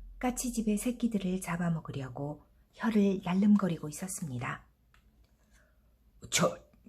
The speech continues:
Speaker 2: 저 구렁이가 까치 새끼들을 한 입에 삼켜버리겠는걸."
Speaker 1: 어미 까치는 까치집 주위에서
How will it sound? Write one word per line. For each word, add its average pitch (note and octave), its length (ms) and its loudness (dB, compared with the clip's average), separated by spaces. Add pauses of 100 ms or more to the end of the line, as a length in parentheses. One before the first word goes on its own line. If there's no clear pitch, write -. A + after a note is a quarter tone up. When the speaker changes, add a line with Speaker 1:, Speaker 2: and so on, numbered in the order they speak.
(100)
Speaker 2:
저 C3+ 260 2
구렁이가 C#3+ 760 2 (360)
까치 E3 360 4
새끼들을 D#3 640 2
한 B2+ 520 -2
입에 C3+ 240 -2
삼켜버리겠는걸." D#3 1300 4 (1400)
Speaker 1:
어미 D#3 300 -2
까치는 F#3 680 2 (140)
까치집 A#3+ 480 -2
주위에서 D#3+ 720 -2